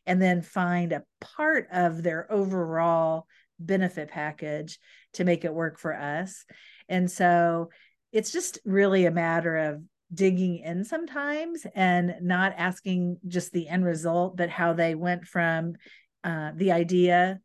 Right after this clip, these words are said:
to the inception, and then finding out the impact. Because a lot of times the impact that a benefit that somebody is giving is the impetus for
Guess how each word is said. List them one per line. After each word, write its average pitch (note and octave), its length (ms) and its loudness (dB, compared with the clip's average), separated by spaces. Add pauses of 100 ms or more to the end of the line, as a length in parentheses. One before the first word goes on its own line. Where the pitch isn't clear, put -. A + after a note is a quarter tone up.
(420)
to F3+ 100 -8
the F3 160 -4
inception, F3 720 -4
and F3 220 -4
then E3+ 160 -4
finding F3 400 -2
out D#3+ 200 -6
the D#3 180 -6
impact. D3+ 560 -10
Because F#3 260 -4
a F#3+ 40 0
lot A#3+ 280 0
of A#3+ 80 -6
times E3+ 400 -4
the E3 260 -4
impact C4 760 -4 (440)
that F#3+ 160 4
a E3+ 280 2 (120)
benefit E3 840 -2 (260)
that F3 120 -2
somebody E3+ 380 0
is D#3+ 120 -6
giving D#3+ 580 -4 (440)
is F3+ 280 4
the E3+ 240 -2
impetus E3+ 680 -2 (300)
for E3 360 2